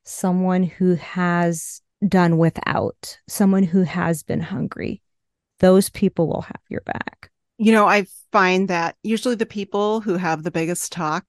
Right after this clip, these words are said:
Speaker 2: who have the most to say about bootstrapping their way to success, are often the ones who got the most help, and they got it the earliest.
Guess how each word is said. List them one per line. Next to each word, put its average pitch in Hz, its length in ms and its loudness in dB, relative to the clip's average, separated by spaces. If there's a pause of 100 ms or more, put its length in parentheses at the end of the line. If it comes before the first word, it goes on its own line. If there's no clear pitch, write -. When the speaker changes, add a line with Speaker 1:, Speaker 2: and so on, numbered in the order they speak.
Speaker 2:
who - 160 -4
have 180 220 0
the 180 80 -2
most 170 400 -4
to 180 80 -8
say 165 600 -4 (200)
about 165 580 -4 (160)
bootstrapping 165 880 -2
their 165 140 -4
way 160 180 -4
to 160 100 -4
success, - 800 -6 (260)
are 185 180 0
often 208 320 0
the 247 100 -2
ones 170 640 -4
who 170 120 -6
got 156 240 -4
the 165 100 -6
most 151 340 -6
help, - 340 -10 (600)
and 156 480 -4
they 156 120 -6
got 156 300 -6
it - 360 -12 (160)
the 180 200 -2
earliest. - 800 -8